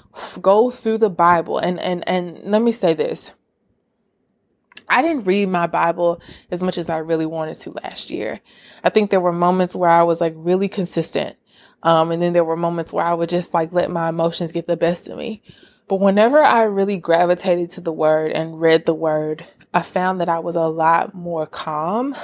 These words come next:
and I was a lot more just at peace. And I didn't really understand it until more recently over the last couple of days, since I've been spending more time with God, of just how much the word is your solid space.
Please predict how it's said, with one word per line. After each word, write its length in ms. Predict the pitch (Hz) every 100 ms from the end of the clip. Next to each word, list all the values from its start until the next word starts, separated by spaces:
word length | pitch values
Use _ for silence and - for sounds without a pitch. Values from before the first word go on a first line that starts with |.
| -
and 160 | - 175
I 80 | 165
was 160 | 165
a 60 | 165
lot 480 | 160 160 160 160 170
more 560 | 165 170 165 151 165 _ _ _ _ _ _ _ _ _ _ _ _
just 680 | 160 180 175 156 - - - _ _ _ _ _ _ -
at 200 | 170 -
peace. 600 | - 185 143 - - - - - - -
And 140 | - 196
I 80 |
didn't 340 | 190 247 254 151
really 340 | 208 208 190
understand 600 | 180 185 165 - 170 175
it 120 | 180
until 520 | 170 160 - 175 160 160
more 180 | 165
recently 720 | 160 190 - 185 175 165 165
over 220 | - 165 165
the 60 |
last 240 | 165 160 -
couple 200 | 170 160
of 80 |
days, 260 | 151 160 156
since 140 | 160
I've 160 | 151 160
been 240 | 165 156
spending 340 | 151 - 185 180
more 100 | 170
time 260 | - 180
with 120 | 185 -
God, 380 | 151 156 160
of 160 | 160 160
just 220 | 170 160
how 180 | - 156
much 240 | 156 160
the 100 | -
word 300 | 160 160 160 156
is 180 | 151
your 180 | 156 156
solid 540 | 156 - 143 151 165 185
space. 720 | - - - 87 202 -